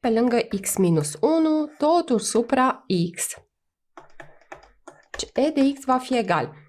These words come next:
În această paranteză va trebui să aducem la numitor comun. Și observăm că numitorul comun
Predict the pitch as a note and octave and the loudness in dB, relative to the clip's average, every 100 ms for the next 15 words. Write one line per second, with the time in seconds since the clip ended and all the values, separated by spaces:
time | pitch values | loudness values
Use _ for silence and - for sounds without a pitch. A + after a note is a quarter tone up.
0 | _ _ F#3 A#3+ E4 E4+ E4 E4+ D4 C4 | _ _ 0 2 2 0 0 0 0 2
1 | A#3+ - F3+ E3+ B3+ C4+ E4+ F4 B3+ C4+ | 2 0 -2 0 0 2 0 2 2 2
2 | D4 A#3+ F#3+ F#3+ B3+ D4+ C#4 A#3+ G3 E3+ | 2 0 0 0 2 2 2 2 2 0
3 | G3 A3+ B3+ - A#3 G#3 D3 C#3 - _ | 0 0 0 0 2 4 2 -2 -12 _
4 | - _ _ _ _ - G#3 B3+ F4+ - | -20 _ _ _ _ -6 0 2 2 0
5 | F#4+ B3+ F#3+ E3 G3+ C4+ - _ _ C4 | 0 2 2 2 0 -4 -14 _ _ 0
6 | A3+ G3+ F#3+ F#3+ G#3 D#4+ E4+ E4+ B3+ F3 | 2 0 0 2 4 2 2 2 2 2
7 | E3 A3+ | 2 0